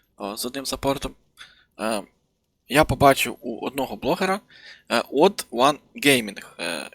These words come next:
я надіюсь, я правильно прочитав. Е, в будь-якому випадку в опис-, е, в описі, е, до цього відео буде, е,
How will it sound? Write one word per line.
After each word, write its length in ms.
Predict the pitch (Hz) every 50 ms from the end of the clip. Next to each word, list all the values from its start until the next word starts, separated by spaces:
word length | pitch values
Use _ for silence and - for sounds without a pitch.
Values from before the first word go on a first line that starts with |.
| - -
я 100 | 156 180
надіюсь, 280 | 156 139 139 127 -
я 60 | 180
правильно 300 | - - 110 90 87 87
прочитав. 520 | - - 120 120 - - 185 202 220 214 - -
Е, 160 | 117 120 123
в 60 | 120
будь-якому 380 | 139 170 151 131 123 123 131 135
випадку 340 | 123 - - - - 113
в 100 | 117 127
опис-, 420 | 131 - - - - - - - 117
е, 120 | 117 120
в 120 | 120 135 160
описі, 400 | 139 - 120 - - - 110 - - - - - - - - -
е, 200 | - 117 113 110 110 _ _ -
до 140 | - 131 135
цього 240 | - 147 - 139 135
відео 300 | 139 127 - 110 117 117
буде, 360 | - 131 131 120 123 113 - _ _ - - - - - - _ _ -
е, 320 | 95 104 107 107 110 110